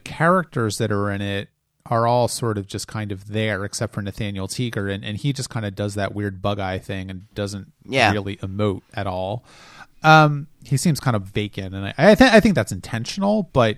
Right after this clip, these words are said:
Speaker 1: it, I don't know that it works necessarily.
Speaker 2: Yeah.
Speaker 1: And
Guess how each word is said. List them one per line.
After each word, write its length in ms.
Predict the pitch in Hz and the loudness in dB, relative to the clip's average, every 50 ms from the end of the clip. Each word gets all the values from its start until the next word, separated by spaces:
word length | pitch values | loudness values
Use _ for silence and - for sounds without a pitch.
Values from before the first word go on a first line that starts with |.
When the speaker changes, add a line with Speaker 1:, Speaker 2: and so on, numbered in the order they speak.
| - - | -4 -6
Speaker 1:
it, 180 | 123 117 - - | -6 -6 -4 0
I 60 | 147 147 | 0 2
don't 160 | 147 131 123 | 2 2 0
know 100 | 120 113 | 0 0
that 140 | 107 104 95 | 0 -2 -6
it 100 | - - | -8 -10
works 560 | 104 110 113 127 135 131 120 113 - - - | -12 -4 0 2 2 2 2 0 -4 -6 -10
necessarily. 800 | 98 95 - - 104 - - 110 104 - - - - - - 143 | -8 -8 -8 -8 -6 -6 -6 -6 -6 -8 -8 -8 -8 -8 -8 -4
Speaker 2:
Yeah. 220 | 139 139 110 - - - - - - _ _ _ _ _ - | -4 -4 -4 -4 -6 -10 -18 -20 -20 _ _ _ _ _ 2
Speaker 1:
And 320 | 190 202 202 196 190 180 | 4 6 6 6 4 0